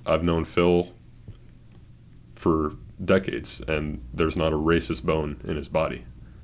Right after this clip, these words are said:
That's obviously just one guy's interpretation, but I mean,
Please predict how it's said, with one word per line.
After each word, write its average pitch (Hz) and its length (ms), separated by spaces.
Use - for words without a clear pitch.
That's - 480
obviously 80 300
just 76 160
one 80 160
guy's 73 400
interpretation, - 760
but 80 140
I 80 80
mean, 78 400